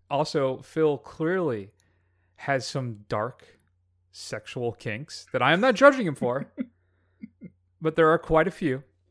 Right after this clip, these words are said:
Speaker 1: And he is obsessed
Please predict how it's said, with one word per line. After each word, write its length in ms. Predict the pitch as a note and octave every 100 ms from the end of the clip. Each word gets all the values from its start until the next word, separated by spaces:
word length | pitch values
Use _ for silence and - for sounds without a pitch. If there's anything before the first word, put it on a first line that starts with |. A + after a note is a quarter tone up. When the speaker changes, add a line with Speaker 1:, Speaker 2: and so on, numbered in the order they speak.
| _ _ _ _ _ _ _ _ _
Speaker 1:
And 260 | D#3 D3 C#3
he 220 | C3 F3+
is 100 | E3+
obsessed 840 | D#3+ - - F3+ C#3 - - -